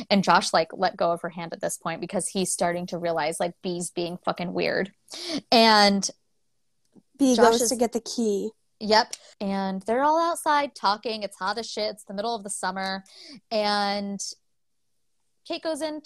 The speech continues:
Speaker 1: to go look for B, thinking maybe she misplaced the key and I need to go help her look for it. And B's fucking gone. Like, some of her clothes are gone. Like, she quickly packed.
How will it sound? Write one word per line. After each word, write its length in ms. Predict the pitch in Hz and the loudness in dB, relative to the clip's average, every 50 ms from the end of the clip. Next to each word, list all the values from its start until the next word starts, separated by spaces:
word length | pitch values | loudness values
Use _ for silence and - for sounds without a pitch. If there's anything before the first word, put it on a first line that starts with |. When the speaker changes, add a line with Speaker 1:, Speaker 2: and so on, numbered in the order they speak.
| - | -8
Speaker 1:
to 340 | - 311 285 285 285 277 247 | -6 -4 -4 -4 -4 -6 -6
go 220 | 226 - 262 262 254 | -4 -2 0 0 0
look 220 | 240 247 240 - | 0 -2 -4 -6
for 200 | - - 262 226 | -6 -6 -4 -4
B, 240 | 202 240 240 233 233 | -4 -4 -6 -6 -4
thinking 320 | 233 269 247 233 247 220 | -4 -4 -4 -4 -4 -2
maybe 200 | 226 233 233 254 | -2 0 0 -2
she 160 | 240 - - | -4 -6 -6
misplaced 520 | 226 226 214 - - - 220 196 190 - - | -6 -6 -6 -6 -4 -2 -2 -2 -2 -4 -6
the 80 | 202 | -6
key 280 | 190 - 208 185 185 190 | -2 0 0 2 2 2
and 140 | 190 185 185 | 2 2 0
I 100 | 185 185 | -2 0
need 200 | 185 185 180 - | -2 -2 -4 -4
to 60 | 180 | -4
go 160 | - 185 175 | -2 -2 -2
help 220 | - - 202 - - | -2 -4 -6 -2 -2
her 80 | 180 | -2
look 200 | 175 247 339 - | 0 0 -2 -2
for 180 | - - - 110 | 0 0 2 2
it. 160 | 135 - - _ _ _ _ - - - - - - - 294 - - | 2 0 -2 _ _ _ _ -20 -20 -20 -18 -18 -16 -16 -16 -6 2
And 680 | - 302 330 349 349 349 359 349 359 349 294 240 214 196 _ - | 4 6 8 8 8 6 6 4 2 0 -2 -6 -8 -8 _ -2
B's 380 | 262 285 320 640 622 - - | 0 2 2 2 2 0 0
fucking 440 | - - 381 427 - 480 466 370 226 | 0 0 0 2 2 2 2 2 0
gone. 600 | 190 220 214 240 302 277 202 156 143 - 226 - _ _ _ _ _ _ _ _ _ _ _ _ _ _ _ _ 262 - | 2 4 6 6 6 6 4 2 -2 -12 -18 -20 _ _ _ _ _ _ _ _ _ _ _ _ _ _ _ _ _ -6
Like, 600 | 269 269 285 294 285 269 226 226 - - - _ _ _ _ _ _ _ _ _ _ _ - 262 | 0 2 2 4 2 0 -4 -8 -16 -18 -20 _ _ _ _ _ _ _ _ _ _ _ -10 -6
some 300 | - - 339 339 370 427 | -2 0 0 0 0 -2
of 100 | 440 - | -6 -6
her 120 | 415 - | -8 -8
clothes 380 | - - 330 311 339 339 330 302 | -6 -2 -2 -2 -2 -2 -4 -4
are 120 | 359 330 | -6 -2
gone. 420 | 302 330 330 339 330 330 330 320 | -2 -2 -2 0 -2 -4 -4 -6
Like, 180 | 311 277 240 226 | -8 -10 -10 -8
she 300 | - - 339 320 302 226 | -10 -10 -8 -8 -10 -10
quickly 460 | _ _ - 349 339 _ - 311 262 | _ _ -10 -10 -10 _ -10 -10 -10
packed. 760 | 202 - - 262 269 277 294 294 311 302 _ - - - - | -10 -6 -2 -2 0 0 0 0 -2 -4 _ -18 -18 -18 -16